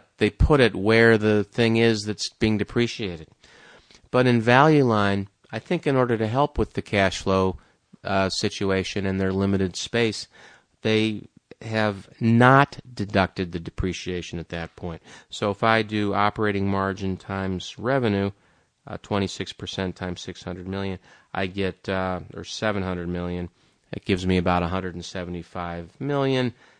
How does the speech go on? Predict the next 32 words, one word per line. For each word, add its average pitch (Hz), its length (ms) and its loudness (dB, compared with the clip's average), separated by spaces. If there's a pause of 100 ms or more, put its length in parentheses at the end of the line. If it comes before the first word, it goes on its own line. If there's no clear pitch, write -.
(140)
and 101 240 -2
I'm 95 180 -2
at, 95 400 -6
uh, 92 240 -6
a 90 40 -6
billion 95 380 -4
two 95 300 -8
over 90 340 -8
a 87 60 -8
hundred 90 240 -10
and 85 100 -12
seventy-five 87 600 -10
million. 98 280 -8
That's 92 200 -8
about 87 240 -6
seven 85 400 -4
times. 82 540 -6 (420)
One 120 160 4
over 110 220 4
seven, 104 460 2
fourteen 131 600 0
percent. 120 540 2 (320)
So - 140 -6
I've 101 80 -4
got 104 140 0
a 92 40 -4
fourteen 135 480 0
percent 101 480 -8 (280)
cash 131 300 -2
on 113 140 -2
cash 107 340 -4
return, 92 480 -6